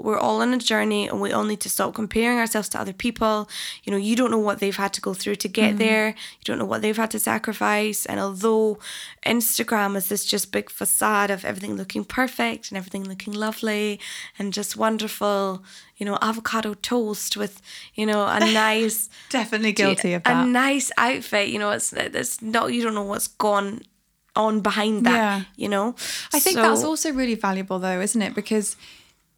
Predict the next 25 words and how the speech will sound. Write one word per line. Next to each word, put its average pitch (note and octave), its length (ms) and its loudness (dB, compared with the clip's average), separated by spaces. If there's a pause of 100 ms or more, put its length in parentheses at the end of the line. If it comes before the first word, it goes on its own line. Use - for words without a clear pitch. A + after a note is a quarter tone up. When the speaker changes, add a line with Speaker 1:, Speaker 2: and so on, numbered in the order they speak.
(600)
Speaker 2:
I C4 100 6
mean, B3 160 4
I B3 60 4
know C4 180 4
there's, B3 320 0
there A3+ 300 2
is G#3+ 140 2
so, A3 460 2
so A3+ 280 2
much G#3 200 0
of F#3+ 80 -2
a F#3+ 60 -2
backlash E3+ 420 0
against, - 480 -6
um, F3 300 -2
social F#3 320 -2
media F3+ 300 -4
being F3 340 -2
this F3 160 -6
kind F3 240 -4
of, E3 200 -6
um, F3 180 -2
show F3+ 240 -2
reel F3 460 -4
of, - 340 -6